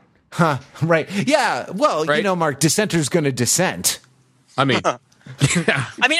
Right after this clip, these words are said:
Speaker 3: I would say
Speaker 2: Obvious.
Speaker 3: that, that, that, uh, in, in, that taking up that sort of, uh, posture towards haters really makes you more like the haters, because at least in terms of, of internet hatred and the kind of hatred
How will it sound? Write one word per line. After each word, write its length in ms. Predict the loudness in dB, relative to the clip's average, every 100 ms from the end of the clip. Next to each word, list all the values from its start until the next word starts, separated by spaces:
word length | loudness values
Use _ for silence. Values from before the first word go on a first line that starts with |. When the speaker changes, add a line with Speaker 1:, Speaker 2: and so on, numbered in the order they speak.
| 0
Speaker 3:
I 80 | 0
would 140 | 0
say 220 | 0 0
Speaker 2:
Obvious. 40 | 0
Speaker 3:
that, 420 | -2 -2 -14 0
that, 280 | 0 0 0
that, 240 | 0 0 -2 -10 0
uh, 220 | 2 2 0
in, 200 | 0 2 -2 -2
in, 80 | 0
that 180 | 0 0 _ -20 -20 -20 -2
taking 340 | 2 2 2
up 180 | 0 0
that 200 | 0 0
sort 380 | 0 0 -2 -2
of, 560 | 2 2 0 -4 -10 -10 -16 -20 -20 -20 2
uh, 240 | 2 2 0
posture 600 | 0 0 -2 -2 -2 -2
towards 400 | -2 -2 0 0
haters 640 | 2 2 -2 0 0 -2 -10 -18 -6
really 420 | 0 2 2 -2
makes 320 | 0 0 0 0
you 80 |
more 640 | 0 0 0 0 0 -2 -2
like 300 | 0 0 0
the 80 | -2
haters, 500 | 0 -2 -4 -4 -4
because 540 | 0 0 2 0 -2 -6 -10 -2
at 80 | 0
least 240 | 2 0
in 100 | 0
terms 300 | 0 0 0
of, 260 | 0 -2 -2
of 220 | -2 2
internet 420 | 0 0 0 0
hatred 420 | 0 -2 0 0
and 160 | 0 0
the 60 | 0
kind 220 | 0 0
of 60 | 0
hatred 420 | -2 0 0